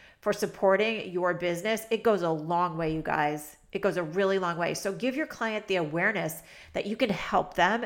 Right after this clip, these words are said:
and that you appreciate them purchasing from you, and you can't wait to continue this relationship.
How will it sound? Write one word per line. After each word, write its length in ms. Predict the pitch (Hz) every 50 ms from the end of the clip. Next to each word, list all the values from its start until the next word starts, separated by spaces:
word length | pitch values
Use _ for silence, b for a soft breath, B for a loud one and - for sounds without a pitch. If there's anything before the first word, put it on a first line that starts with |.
| - -
and 120 | - 208 190
that 160 | 190 180 -
you 120 | 185 185
appreciate 880 | 175 170 175 - - - - 226 226 247 226 - - 185 165 160 160 -
them 160 | 165 165 160
purchasing 580 | 160 - - 185 180 - 180 - - 180 160 160
from 280 | 160 - 175 170 160
you, 200 | 170 180 196 220
and 180 | - - 151 185
you 60 | 190
can't 380 | 190 - - - 247 247 - 208
wait 320 | 208 262 285 247 - B B B B B -
to 100 | - 214
continue 480 | - 220 190 - - 214 202 208 202
this 240 | 170 175 170 170 -
relationship. 680 | 180 170 185 202 233 233 233 220 - 170 - - B